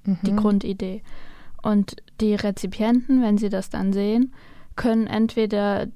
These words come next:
Speaker 1: diesen Gedanken aufnehmen und das genauso interpretieren oder andere Interpretationen mit einbauen. Wenn sie dann, ähm, den Gedanken der Künstlerin, ähm,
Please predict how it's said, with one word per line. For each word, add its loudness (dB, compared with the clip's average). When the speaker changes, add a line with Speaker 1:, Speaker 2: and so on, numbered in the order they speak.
Speaker 1:
diesen 2
Gedanken 0
aufnehmen 0
und 0
das -6
genauso 0
interpretieren 0
oder -2
andere 2
Interpretationen -2
mit -2
einbauen. 2
Wenn 4
sie -4
dann, 2
ähm, 2
den 6
Gedanken 0
der -4
Künstlerin, -2
ähm, -2